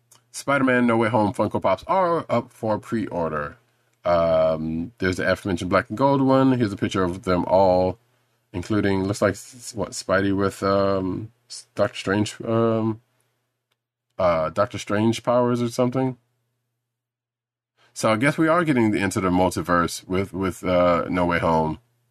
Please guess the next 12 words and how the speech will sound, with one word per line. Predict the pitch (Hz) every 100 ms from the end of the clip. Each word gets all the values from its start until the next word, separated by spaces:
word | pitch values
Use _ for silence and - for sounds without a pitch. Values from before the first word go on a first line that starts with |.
| _ -
That's | 80 107
gonna | - 110
be | 82
cool. | 82 85 85 98 _ _ _ _ _ _
Uh, | 92 90 92
looks | 98
like, | 104 95
uh, | 104 101
Mary | 101 107
Jane, | 104 107 107
Doctor | 101 101
Strange. | - 104 104 104 107 107 - -